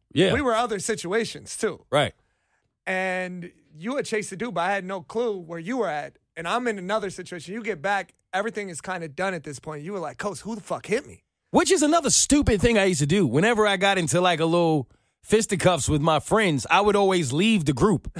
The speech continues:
Speaker 1: to go chase somebody.
Speaker 2: <laughs>
Speaker 1: Now I'm alone. It's the dumbest thing. Stay with your friends.
Speaker 2: And I was like, "I have no clue." And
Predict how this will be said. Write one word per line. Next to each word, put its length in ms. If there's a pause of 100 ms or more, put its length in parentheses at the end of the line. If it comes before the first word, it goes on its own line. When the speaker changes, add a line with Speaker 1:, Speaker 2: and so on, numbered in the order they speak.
(260)
Speaker 1:
to 60
go 160
chase 320
somebody. 460 (120)
Speaker 2:
<laughs> 140
Speaker 1:
Now 200
I'm 80
alone. 360 (360)
It's 220
the 100
dumbest 560
thing. 340
Stay 300
with 200
your 140
friends. 360
Speaker 2:
And 100
I 80
was 140
like, 100
"I 40
have 180
no 220
clue." 400 (540)
And 600